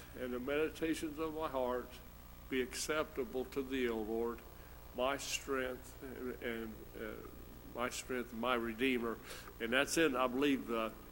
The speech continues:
nineteenth Psalms, if you want to read it, 'cause I try to read. Nineteenth Psalms is, is beautiful. And so, "Show me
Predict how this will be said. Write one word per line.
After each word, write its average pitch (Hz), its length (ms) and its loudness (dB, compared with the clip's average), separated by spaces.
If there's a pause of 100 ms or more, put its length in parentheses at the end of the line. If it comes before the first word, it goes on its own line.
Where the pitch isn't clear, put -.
(600)
nineteenth 131 580 0
Psalms, 110 500 2
if 110 180 -6
you 117 80 -2
want 110 180 -2
to 107 60 -2
read 110 260 -2
it, 104 140 -4 (100)
'cause 113 160 -2
I 110 100 2
try 120 220 -2
to 110 80 2
read. 117 240 -2 (400)
Nineteenth 139 500 2
Psalms 143 480 4 (160)
is, - 120 -8 (100)
is 123 120 -2
beautiful. 127 520 4 (880)
And 123 360 6
so, 143 500 12 (560)
"Show 165 360 12
me 175 440 10